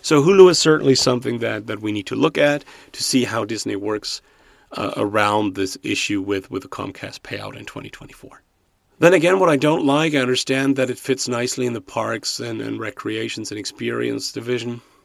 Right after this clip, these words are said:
um, but the cruise lines for me are, while popular, um, and while, while offering a great opportunity to basically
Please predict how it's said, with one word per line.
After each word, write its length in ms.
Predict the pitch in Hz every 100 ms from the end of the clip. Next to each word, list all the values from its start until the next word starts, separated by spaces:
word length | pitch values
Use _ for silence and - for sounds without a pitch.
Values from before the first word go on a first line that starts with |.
| _ _ -
um, 160 | 110 104
but 100 | 110
the 80 | 107
cruise 400 | - 123 127 117
lines 460 | 117 113 107 101
for 160 | - 104
me 520 | 107 113 110 110 107 _ _
are, 400 | 98 98 98 95
while 480 | 90 92 110 120 120
popular, 680 | - 117 - 92 92 101 98 _ _ _ _ _ _ -
um, 300 | 98 98 95
and 140 | 101
while, 340 | 104 107 110 107
while 400 | 107 107 104 101
offering 380 | - 104 107 101
a 40 | 98
great 280 | 104 107
opportunity 720 | 107 104 92 107 101 - 101 98
to 180 | -
basically 800 | 104 113 104 101 101 104 101 95